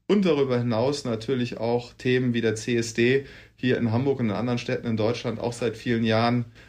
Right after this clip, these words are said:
ähm, aus wirklich großem Bekenntnis zur Sache. Und, äh, wir haben halt viele Mitarbeiter, die auch irgendwo ihre eigenen Themen haben, ihre eigene D N A haben.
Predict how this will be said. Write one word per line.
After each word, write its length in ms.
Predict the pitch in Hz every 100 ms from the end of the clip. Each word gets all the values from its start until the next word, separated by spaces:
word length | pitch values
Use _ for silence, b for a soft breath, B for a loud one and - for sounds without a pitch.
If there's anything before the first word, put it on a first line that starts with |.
| B -
ähm, 340 | 113 110 113 -
aus 240 | 131 131
wirklich 500 | 135 143 131 - - -
großem 300 | 139 143 127
Bekenntnis 600 | 113 123 123 - - -
zur 140 | 113
Sache. 380 | 101 123 131 123
Und, 400 | - 110 117 117
äh, 180 | 113 110
wir 80 |
haben 140 | 139 147
halt 140 | 131
viele 180 | - 123
Mitarbeiter, 640 | 127 156 117 113 117 123
die 160 | 113 117
auch 200 | 113 -
irgendwo 360 | 139 139 131 127
ihre 220 | 120 117
eigenen 340 | 127 127 117
Themen 300 | 120 139 143
haben, 140 | 127 120
ihre 180 | 110
eigene 320 | 110 120 123 117
D 180 | 127
N 140 | 120 117
A 240 | - 123
haben. 280 | 123 120 123